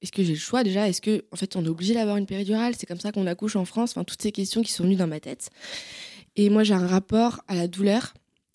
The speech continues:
qui est assez spécial, puisque je la tolère très bien. J'ai pas peur de la douleur. J'ai pas peur de la mort.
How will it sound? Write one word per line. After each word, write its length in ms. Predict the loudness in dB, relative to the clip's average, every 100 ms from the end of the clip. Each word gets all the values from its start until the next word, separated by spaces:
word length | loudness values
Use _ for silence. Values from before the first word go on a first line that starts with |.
| _
qui 100 | -6
est 40 | -4
assez 200 | -2 -4
spécial, 560 | -2 -4 -4 -6 -6 -10 _
puisque 340 | -10 -6 -2
je 80 | 0
la 140 | 0
tolère 320 | 2 2 2 0
très 160 | -4
bien. 100 | -4 -8 _ _ -4
J'ai 220 | -2 -2
pas 240 | 2 0
peur 220 | 2 -2
de 80 | -2
la 100 | -4
douleur. 400 | -4 -6 -6 -12 _ _ _ -12
J'ai 240 | -8 -6
pas 140 | -4 -4
peur 200 | 0 0
de 60 |
la 120 | 0 0
mort. 340 | -2 -2